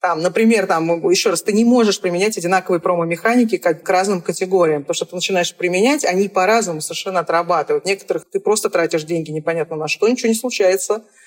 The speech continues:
В некоторых, блин, супер рост, потому что категории очень разные, и надо подбирать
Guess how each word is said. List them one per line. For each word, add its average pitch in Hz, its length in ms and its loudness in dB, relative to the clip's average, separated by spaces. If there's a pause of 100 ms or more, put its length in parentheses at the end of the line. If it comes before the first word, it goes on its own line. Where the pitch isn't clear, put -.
(400)
В 180 40 -2
некоторых, 220 440 0
блин, 175 240 0
супер 202 300 -2
рост, 220 400 2 (160)
потому 196 440 2
что 196 420 0 (220)
категории 202 480 2
очень 170 320 0
разные, 247 720 0 (260)
и - 20 -8
надо 208 220 0
подбирать 214 720 0